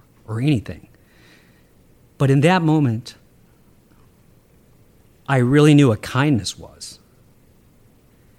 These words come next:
And a little bit more about, you know,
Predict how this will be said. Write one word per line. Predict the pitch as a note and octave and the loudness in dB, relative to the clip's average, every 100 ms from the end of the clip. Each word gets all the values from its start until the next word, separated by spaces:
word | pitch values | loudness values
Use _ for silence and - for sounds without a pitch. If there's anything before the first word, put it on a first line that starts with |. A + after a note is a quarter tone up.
| _ _ _ _ _ _ _ _ - | _ _ _ _ _ _ _ _ -12
And | C3+ B2 | -6 -4
a | |
little | A#2+ B2 | -4 -2
bit | B2 | -2
more | A2+ A#2 | -2 -4
about, | G#2 A2+ G#2 A2 _ _ _ | -6 -8 -8 -12 _ _ _
you | G#2+ | -12
know, | G#2+ A2+ | -10 -10